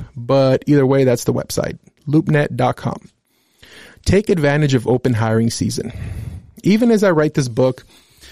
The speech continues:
and we are entering the last quarter of twenty twenty-one, there is a huge demand for employees, but equally a significant demand for great employers.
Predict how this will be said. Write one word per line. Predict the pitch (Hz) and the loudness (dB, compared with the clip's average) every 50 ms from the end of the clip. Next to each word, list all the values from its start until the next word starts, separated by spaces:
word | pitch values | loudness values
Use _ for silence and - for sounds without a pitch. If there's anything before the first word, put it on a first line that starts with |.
| - - - | -20 -10 -6
and | 143 139 143 | -2 0 0
we | 139 135 | 2 0
are | 127 - | 0 0
entering | 127 147 143 - 160 147 139 | -2 -2 0 0 0 2 2
the | 127 | 2
last | 123 123 131 143 135 - | 2 2 0 0 -2 -6
quarter | - - - 139 135 131 143 143 147 - - - - | -4 -2 0 0 2 2 2 0 0 -2 -6 -10 -6
of | - 123 117 117 - | -4 -2 -2 -2 -2
twenty | - - 131 135 131 | -2 -2 -2 -2 -2
twenty-one, | - 156 156 156 147 127 123 135 131 - - _ _ _ _ _ _ _ _ _ _ _ _ _ _ _ _ - - - | -2 -2 0 0 0 0 0 -2 -4 -8 -14 _ _ _ _ _ _ _ _ _ _ _ _ _ _ _ _ -20 -14 -4
there | 135 143 143 151 | 0 2 2 2
is | 139 127 | 2 2
a | 135 120 | 0 0
huge | - - 180 180 190 185 | 0 0 -2 -2 0 0
demand | 214 208 190 175 170 160 | 2 2 2 2 0 0
for | - - | 0 0
employees, | 180 180 175 - 127 120 120 120 123 135 - - _ _ _ _ _ _ _ _ _ _ _ _ _ _ | 0 0 0 0 -2 0 0 0 -2 -2 -6 -10 _ _ _ _ _ _ _ _ _ _ _ _ _ _
but | - 139 143 135 - - | -2 -2 0 0 -2 -2
equally | - 214 240 - - 233 208 185 | -2 -2 0 0 0 2 2 2
a | 160 | 2
significant | - - 147 131 147 156 - - 156 165 151 143 | 2 0 0 0 0 0 0 -2 -2 0 2 2
demand | 143 143 147 143 143 139 127 | 2 2 2 2 0 0 -2
for | - - 123 | -2 -2 -4
great | 117 110 110 131 147 151 143 127 | -2 -2 0 0 0 0 0 0
employers. | 135 127 120 - - 156 156 139 117 78 - - - | 0 0 0 0 0 0 2 2 0 -2 -6 -10 -16